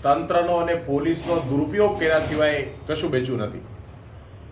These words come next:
વિસાવદરની જનતાએ આમ આદમી પાર્ટીને આશીર્વાદ આપી, આ સરકારની તાનાશાહીને સામે લડવા માટે એક નવો રસ્તો અપનાવ્યો, ત્યારે ગુજરાતની અંદર આજે આખા ગુજરાતમાં લોકો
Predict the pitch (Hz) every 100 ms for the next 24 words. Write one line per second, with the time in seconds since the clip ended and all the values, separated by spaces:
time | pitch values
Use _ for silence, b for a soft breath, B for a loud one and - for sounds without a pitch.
0 | - 123 123 165 175 175 175 185 143 -
1 | 175 175 165 160 160 165 170 151 143 165
2 | 165 165 143 - 151 170 156 156 170 165
3 | - - - - - - - - - 143
4 | - 160 139 175 180 175 139 135 160 165
5 | 160 160 165 156 143 151 120 131 180 185
6 | 175 123 - - - - - - - -
7 | - - - - 170 170 147 196 208 180
8 | 185 175 160 160 160 160 156 147 135 120
9 | - - - - - - - 127 127 156
10 | 170 170 170 156 160 156 135 151 135 -
11 | 170 160 135 131 139 - 135 123 127 131
12 | 120